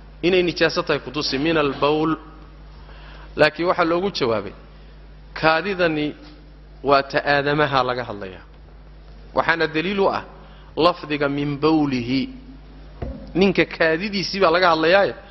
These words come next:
kaadi xayawaan iyo noolo kale xadiidku kuma wasaabsanaba. Sidaas daraaddeed wuxuu ka hadlayaa kaadida ibni aadamku inay nijaaso tahay, intaana waa la isla ogolyahay.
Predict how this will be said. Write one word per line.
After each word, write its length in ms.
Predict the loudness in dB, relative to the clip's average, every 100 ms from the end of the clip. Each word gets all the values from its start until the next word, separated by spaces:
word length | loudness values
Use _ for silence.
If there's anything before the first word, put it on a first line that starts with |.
| -20 -20 0
kaadi 300 | 2 4 0
xayawaan 520 | 0 2 4 4 4
iyo 160 | 2 0
noolo 320 | 2 4 4
kale 280 | 2 -2 -2 -6 -10
xadiidku 340 | -2 -2 -2 -2
kuma 180 | 0 2
wasaabsanaba. 600 | 2 0 0 -2 -4 -6 -14 -20 -20 -20 -20 -20 -20 -20 -18 -12
Sidaas 340 | -4 4 4 4
daraaddeed 360 | 4 4 4 0
wuxuu 220 | 0 -2
ka 120 | 0
hadlayaa 340 | 0 2 2 2
kaadida 440 | 2 2 2 0
ibni 260 | -2 -2 -2
aadamku 440 | 2 2 2 -2 -4
inay 180 | 0 0
nijaaso 500 | 0 2 2 2 -2
tahay, 340 | -2 0 0 0 -2
intaana 320 | 0 2 4
waa 100 | 2
la 60 | 0
isla 200 | -2 -4
ogolyahay. 340 | -2 -4 -6